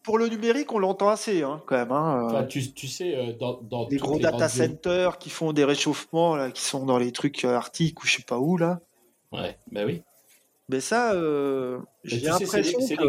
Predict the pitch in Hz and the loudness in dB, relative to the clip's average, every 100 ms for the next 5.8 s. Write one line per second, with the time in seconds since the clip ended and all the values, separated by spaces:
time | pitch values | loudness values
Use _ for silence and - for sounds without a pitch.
0 | 135 123 - 160 156 135 - 151 - 233 | 4 2 -2 -4 -4 -6 -4 -8 -4 -4
1 | 165 139 117 - 120 113 - - 131 139 | -4 -6 -10 -4 -4 -4 -8 -8 -4 -2
2 | 143 160 139 127 127 123 185 214 240 254 | -4 -6 -4 -4 -4 -6 -4 -4 -4 -8
3 | - _ _ 131 185 120 117 113 151 - | -16 _ _ 4 4 4 0 -4 -6 -6
4 | 147 139 156 147 160 143 139 139 156 151 | -6 -6 -8 -4 0 0 2 2 2 2
5 | 156 151 156 139 156 - 190 175 | 0 2 2 0 -4 0 0 0